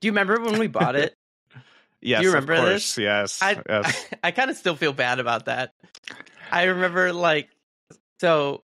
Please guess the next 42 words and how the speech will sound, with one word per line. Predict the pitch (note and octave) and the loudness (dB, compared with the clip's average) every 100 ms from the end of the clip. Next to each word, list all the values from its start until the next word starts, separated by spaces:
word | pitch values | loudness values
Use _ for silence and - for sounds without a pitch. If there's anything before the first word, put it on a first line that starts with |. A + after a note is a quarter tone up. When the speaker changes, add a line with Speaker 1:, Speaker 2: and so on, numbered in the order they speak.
| _ | _
Speaker 1:
a | D#3+ | -2
long | E3 E3+ | 0 0
time | E3+ D#3 D#3 | 0 0 2
ago, | D3 | 2
my | C#3 C#3 | 2 0
brother, | D3 C#3+ C#3 C3+ - | 0 0 -2 -2 -2
right, | C3+ - | -4 -4
Tyler, | - - - D#3 _ _ _ | -10 -6 -6 -8 _ _ _
he | E3+ E3+ D3+ D#3 - _ - | 0 0 0 -4 -8 _ -2
was | F3 D#3+ | -2 0
like, | D#3+ D3+ - - | 0 0 -4 -14
"Hey, | G#3+ G#3+ F3+ | -6 -4 -2
like, | D3+ - _ _ _ - - | -2 -6 _ _ _ -12 -6
I | G#3 | -2
don't, | C4+ C3 - | 2 0 0
I | G#3 | -6
don't | C#4+ | -4
remember | C#4+ B3+ | -4 -4
if | G#3+ | 0
you | F#3+ | 0
only | F#3+ F#3+ | 2 0
had, | F3 | 0
like, | D3+ | -4
certain | - D#3+ | -4 -2
amount | E3 C#3+ | -2 -2
of | |
money | C3 C#3 D3 C#3+ C#3+ C3+ | -2 -2 -2 -2 -4 -2
or | C#3+ C#3 C3+ - | 0 0 -2 -4
whatever | C#3+ C#3+ D#3+ | -2 -2 -2
it | D3+ | 0
was," | D3+ D3 | -2 -2
because, | E3 D#3+ | -6 -2
you | E3 | 0
know, | |
we | D3+ D#3+ | 0 -2
were | C#3 | -4
kids, | - C#3 D#3+ D#3 | -4 -4 -4 -6
so | D3+ | -8
we | C#3+ | -4
didn't | C#3+ D3 | -4 -4
have, | C#3 | -2
like, | C#3 C3+ | -4 -6